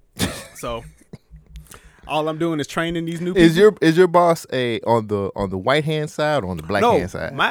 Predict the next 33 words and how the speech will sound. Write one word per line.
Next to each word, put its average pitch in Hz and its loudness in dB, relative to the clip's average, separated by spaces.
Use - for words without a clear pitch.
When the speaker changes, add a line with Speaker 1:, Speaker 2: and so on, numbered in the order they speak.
Speaker 2:
act-, 220 -10
my 214 -4
actual 185 -6
boss 185 2
is 147 -10
my 147 0
mentor. 147 -6
He 156 -8
black. 143 -8
Speaker 1:
All 180 -10
right. 262 -12
Speaker 2:
He, 147 -10
uh, 131 -4
he 175 -4
actually 147 -8
puts 147 -4
me 156 -6
on 143 -6
a 123 -8
lot 131 -4
of 127 -10
music. 135 -4
We 180 -10
got 135 -6
music 120 -12
conversations 113 -14
and 101 -20
all 170 2
the 143 0
other 143 -2
kind 143 -10
of - -18
conversations 131 -10